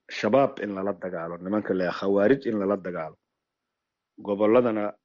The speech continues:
si xoog leh waqti loo geliyo, eh, lagula dagaalay oo meelo aad u fara badan oo deegaano ay muddo dheer oo shan iyo toban sano xukumayeen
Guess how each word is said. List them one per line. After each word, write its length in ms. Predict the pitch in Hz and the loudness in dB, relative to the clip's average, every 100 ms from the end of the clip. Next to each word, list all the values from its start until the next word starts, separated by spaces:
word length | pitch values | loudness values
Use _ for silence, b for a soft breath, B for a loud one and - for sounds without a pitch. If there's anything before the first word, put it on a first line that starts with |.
| _ - | _ -20
si 220 | - 135 | -6 -6
xoog 360 | - 165 151 120 | 2 4 4 4
leh 120 | 107 | 2
waqti 260 | 117 - | 0 -2
loo 220 | 98 104 101 | -2 0 -2
geliyo, 500 | 98 95 95 90 - _ _ _ _ _ _ | -4 -4 -4 -6 -12 _ _ _ _ _ _
eh, 420 | 98 92 90 90 87 | -8 -4 -2 -2 -4
lagula 340 | 92 98 110 | -2 2 2
dagaalay 580 | 104 98 90 95 101 113 | 2 0 0 0 0 -2
oo 220 | - 87 85 | -6 -10 -8
meelo 360 | 95 101 110 - | -4 -2 -2 -2
aad 320 | 110 107 98 - | -4 -2 -4 -8
u 80 | 110 | -12
fara 340 | - - 90 87 | -10 -6 -6 -6
badan 320 | 92 95 92 | -6 -6 -8
oo 160 | 87 _ _ _ _ _ _ - | -10 _ _ _ _ _ _ -6
deegaano 460 | 95 95 98 123 | -2 0 2 2
ay 100 | 110 | 0
muddo 280 | 98 98 113 | 0 2 2
dheer 240 | 113 104 | 4 4
oo 60 | 92 | 2
shan 200 | - 110 | -4 -4
iyo 100 | 98 | -6
toban 260 | - 98 104 | -4 -4 -4
sano 220 | 101 101 | -4 -6
xukumayeen 640 | 92 - 110 101 98 90 | -8 -6 -2 0 0 -2